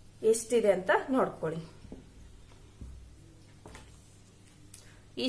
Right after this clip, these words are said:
shoulder ಇಂದ ಕಂಕಳವರೆಗೂ length ಎಷ್ಟಿದೆ ನೋಡ್ಕೊಳ್ಳಿ.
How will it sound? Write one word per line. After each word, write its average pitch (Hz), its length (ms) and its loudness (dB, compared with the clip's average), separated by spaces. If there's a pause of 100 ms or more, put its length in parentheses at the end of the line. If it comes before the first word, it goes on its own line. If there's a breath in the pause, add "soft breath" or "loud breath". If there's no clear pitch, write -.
shoulder 254 560 8
ಇಂದ 196 160 4 (840 soft breath)
ಕಂಕಳವರೆಗೂ 233 640 6 (460)
length 233 340 4 (140)
ಎಷ್ಟಿದೆ 233 380 4 (100)
ನೋಡ್ಕೊಳ್ಳಿ. 156 460 0